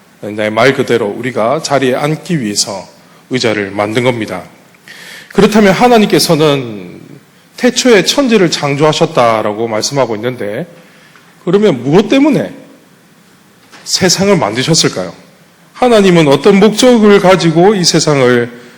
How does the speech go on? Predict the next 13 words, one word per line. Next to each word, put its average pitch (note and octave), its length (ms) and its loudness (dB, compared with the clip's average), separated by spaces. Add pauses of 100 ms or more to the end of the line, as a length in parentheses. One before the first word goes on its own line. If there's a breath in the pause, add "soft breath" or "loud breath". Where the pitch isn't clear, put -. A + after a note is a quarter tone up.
(240 loud breath)
만드신 B2+ 480 -2
것 C3 100 -2
같습니까? B2 840 -6 (720)
네, C3+ 120 -8
그것은 D3 680 -2 (280)
하나님께서는 C#3+ 1160 -2 (720 soft breath)
자신의 E3 480 -2
나라를 B2+ 680 -2 (440)
건설하기 D3 720 0
위해서 G2+ 480 -6 (440)
천지를 B2 580 -4
만드신 A2 460 -6
겁니다. G2+ 340 -12